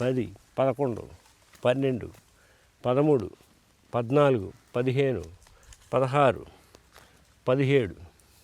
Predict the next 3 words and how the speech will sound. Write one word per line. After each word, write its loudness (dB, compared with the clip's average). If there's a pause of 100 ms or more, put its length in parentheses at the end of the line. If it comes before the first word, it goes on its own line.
(1300)
పద్దెనిమిది, 2 (280)
పంతొమ్మిది, 0
ఇరవై, 2